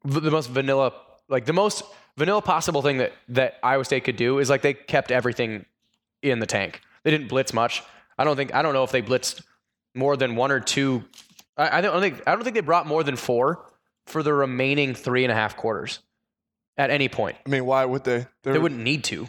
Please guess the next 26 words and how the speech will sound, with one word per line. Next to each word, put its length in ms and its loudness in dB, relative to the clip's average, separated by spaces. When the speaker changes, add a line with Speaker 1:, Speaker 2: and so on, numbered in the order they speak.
Speaker 2:
Yeah, 200 2
there 120 0
was 140 -2
no 120 2
point. 320 0
That 120 2
was 160 0
like, 240 0
it 160 0
got 220 4
to 80 2
a 60 0
certain 240 0
point 240 -2
where 120 2
they're 140 4
just 180 -4
like, 180 2
"Yeah, 220 2
we're 160 0
just 180 -4
kinda, 400 0
kinda 240 2
just 180 0
like, 140 0
I, 100 2